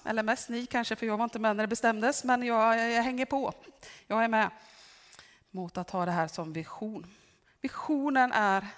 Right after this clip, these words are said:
att Jesus ska vara i vårt centrum. Och jag hoppas ju att, att det ska vara en vision, inte bara liksom för församlingen som gemenskap, utan att det är en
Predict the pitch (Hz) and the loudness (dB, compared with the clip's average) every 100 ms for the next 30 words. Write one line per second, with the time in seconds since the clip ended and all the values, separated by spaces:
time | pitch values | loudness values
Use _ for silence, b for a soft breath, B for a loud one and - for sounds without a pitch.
0 | - 208 - 214 226 185 160 - - 165 | -4 -4 -2 -4 -2 -2 -2 -6 -8 -8
1 | - - 170 170 - - - - - - | -8 -10 -10 -8 -8 -8 -12 -18 -18 -12
2 | - 185 - - 196 - _ _ _ _ | -12 -12 -16 -18 -18 -20 _ _ _ _
3 | _ _ _ _ _ _ B B B B | _ _ _ _ _ _ B B B B
4 | B B B B B B B 247 302 392 | B B B B B B B 2 4 4
5 | 254 233 220 214 208 - - B B 247 | 2 0 2 4 4 0 -18 B B 0
6 | 269 262 320 311 B B B B B B | 2 4 4 4 B B B B B B
7 | B B B - - 254 220 202 220 240 | B B B -6 0 2 2 2 0 -4
8 | - 226 220 - 320 311 220 - 415 415 | -4 -4 -4 -4 -2 0 -2 -4 -2 2
9 | 403 233 196 - 214 226 233 - 233 208 | 4 4 2 -2 -8 -6 -6 0 0 0
10 | 247 349 320 302 277 247 202 185 190 226 | -4 -4 -4 -2 -2 -2 0 -2 -2 -4
11 | 220 247 254 254 247 262 294 349 | -2 -2 0 2 2 0 0 0